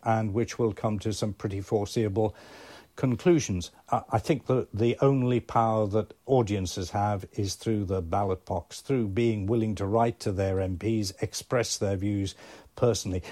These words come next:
Will the B B C consult on, um, reductions in its services?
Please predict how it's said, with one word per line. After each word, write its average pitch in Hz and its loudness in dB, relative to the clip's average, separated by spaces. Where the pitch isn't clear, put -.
Will 170 8
the 185 6
B 180 2
B 165 -2
C 160 0
consult 135 0
on, 113 0
um, 110 -2
reductions 110 -2
in 117 -2
its 107 -4
services? 120 2